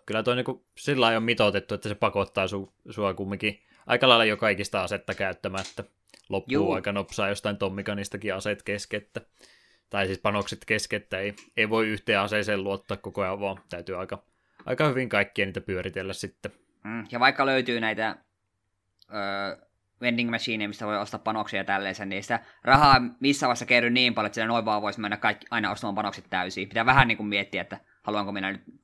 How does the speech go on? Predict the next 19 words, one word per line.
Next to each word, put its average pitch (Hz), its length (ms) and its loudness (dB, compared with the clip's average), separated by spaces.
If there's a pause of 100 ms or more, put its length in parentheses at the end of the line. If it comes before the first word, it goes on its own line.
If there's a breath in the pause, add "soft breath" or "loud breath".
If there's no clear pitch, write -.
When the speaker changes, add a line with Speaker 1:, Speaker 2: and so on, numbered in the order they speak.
Speaker 2:
tässä, - 260 -6
tässä 117 340 -4
ostaa 113 160 -6
näitä 107 120 -6
panoksia 101 400 -4
vai 98 200 -2
en. 95 240 -8 (2500 soft breath)
Speaker 1:
Mitä 131 180 2
se 113 60 0
sanoo? 104 260 0
Welcome 117 360 2
to 110 140 -2
the... 104 200 2 (140)
Sanoiko 113 340 -2
se 110 100 -6
service 110 540 4
vai 98 120 0
circus? 98 640 -4
Mä 95 100 -10